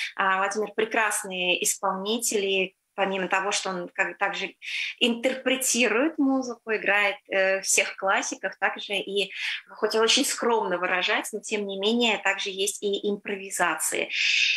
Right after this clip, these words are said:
Владимир, очень ждем вас в Риге. Будем надеяться, что концерт состоится, когда ситуация с пандемией, э, немного уляжется, когда можно будет опять путешествовать, можно будет спокойно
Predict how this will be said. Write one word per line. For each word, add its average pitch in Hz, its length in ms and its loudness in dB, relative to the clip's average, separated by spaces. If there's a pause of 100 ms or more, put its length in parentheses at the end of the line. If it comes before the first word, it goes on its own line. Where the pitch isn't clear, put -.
(640)
Владимир, 240 440 2
очень 254 240 4
ждем 240 340 2
вас 196 280 0
в 196 80 -8
Риге. 240 360 0
Будем 214 280 2
надеяться, 220 500 2
что 196 220 2
концерт 202 440 -2
состоится, 196 440 0
когда 196 360 0 (540)
ситуация 269 540 2
с 208 80 -2
пандемией, 214 840 0 (260)
э, - 200 2
немного 254 360 2
уляжется, 226 540 0
когда 202 260 2
можно 240 480 -2
будет 208 220 -2
опять 190 320 0
путешествовать, 202 800 0
можно 214 360 0
будет 190 200 -6
спокойно 196 680 -2